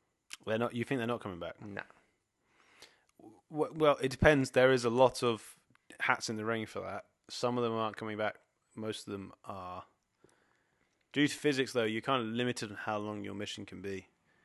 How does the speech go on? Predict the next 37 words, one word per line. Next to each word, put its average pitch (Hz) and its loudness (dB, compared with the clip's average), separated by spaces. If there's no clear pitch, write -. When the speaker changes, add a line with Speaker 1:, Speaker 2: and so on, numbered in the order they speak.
Speaker 1:
'cause 104 -12
you 110 -6
need 113 -4
to 110 -8
make 104 -8
the 107 -12
journey 113 -2
there 110 -2
and 117 -6
the 107 -8
journey 104 -4
back - -6
at - -20
the 98 -14
most 98 -12
optimal 101 -12
time. 101 -10
Speaker 2:
Mm-hmm. 101 -14
Speaker 1:
So 113 -6
when 101 -4
the 95 -14
planets 98 -10
are - -20
closest - -14
together. 85 -12
Actually, 131 0
no. - -12
When 131 4
they're 131 6
not 143 2
closest 135 2
together, 110 2
but 98 -8
when 107 -4
they're 104 -6
going 101 -6
to, - -20